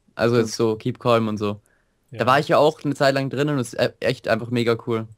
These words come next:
Speaker 3: Ja,
Speaker 2: Ja,
Speaker 3: nee,
Speaker 2: stimmt,
Speaker 3: also
Speaker 2: das war doch mal euer Community-Clan irgendwie.
Speaker 1: Ja.
Speaker 3: Ja,
Speaker 2: So
Speaker 3: das,
Speaker 2: vor
Speaker 3: das, das ging, das, das
Speaker 2: dreihundert
Speaker 3: ging,
Speaker 2: Jahren.
Speaker 3: das ging, genau. Jetzt, jetzt quatschen wir noch mal hier so ein bisschen von früher und so. Es ging einfach darum, äh, wie der Name halt schon sagt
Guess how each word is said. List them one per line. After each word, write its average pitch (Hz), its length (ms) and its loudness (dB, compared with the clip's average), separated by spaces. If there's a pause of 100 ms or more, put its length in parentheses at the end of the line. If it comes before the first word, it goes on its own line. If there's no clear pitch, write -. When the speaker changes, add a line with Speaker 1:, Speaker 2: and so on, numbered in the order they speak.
(180)
Speaker 3:
Ja, 120 100 -8
Speaker 2:
Ja, - 20 2
Speaker 3:
nee, 139 60 4
Speaker 2:
stimmt, 160 160 4 (120)
Speaker 3:
also 135 60 4
Speaker 2:
das 139 220 -2
war 127 140 4
doch 151 120 4
mal 139 140 2
euer 135 220 2
Community-Clan 113 1200 -6
irgendwie. 107 200 -2
Speaker 1:
Ja. 139 180 2 (140)
Speaker 3:
Ja, 151 100 0
Speaker 2:
So 185 60 -2
Speaker 3:
das, 233 120 -2
Speaker 2:
vor 214 100 2
Speaker 3:
das, 202 80 -8
das - 200 -4
ging, 226 100 -4
das, 226 100 4
das 226 100 0
Speaker 2:
dreihundert 214 340 -2
Speaker 3:
ging, 220 100 -6
Speaker 2:
Jahren. 214 260 -2
Speaker 3:
das 208 160 -8
ging, 190 180 -8
genau. 147 260 -4
Jetzt, 151 180 -6
jetzt 202 180 -8
quatschen - 300 -10
wir 170 60 2
noch 156 80 -4
mal 147 140 -4
hier 139 100 -4
so 135 100 -6
ein 135 40 -6
bisschen 135 260 -10
von 131 160 -10
früher 147 300 -6
und 107 160 -12
so. 123 200 -12 (320)
Es 139 120 -6
ging 185 160 -4
einfach 165 260 -4
darum, 120 420 -6 (240)
äh, 139 480 -2
wie 143 160 -4
der 160 120 2
Name 160 360 -2
halt 165 200 -2
schon 147 160 -4
sagt 139 440 -10